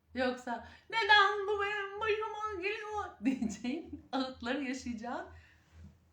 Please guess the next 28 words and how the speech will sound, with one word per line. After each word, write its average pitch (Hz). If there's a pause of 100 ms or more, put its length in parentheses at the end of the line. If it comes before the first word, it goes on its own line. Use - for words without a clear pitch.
(200)
olaylar, 180
durumlar 320
mı? 254 (880)
Sen 277
seçiyorsun. 202
Bize 311
hiçbir -
şey 302
olmaz. 214
Bu 247
da 277
foundation, 220
diğerleri 247
de 240
fa-, 233
hepsi -
foundation 285
alıyor. 370 (280)
Foundation 359
alıyorsunuz 277
şu 240
bir 247
haftadır. 247 (460)
<laughs> -
Daha 262
ötesini, 196
daha 220
derin 233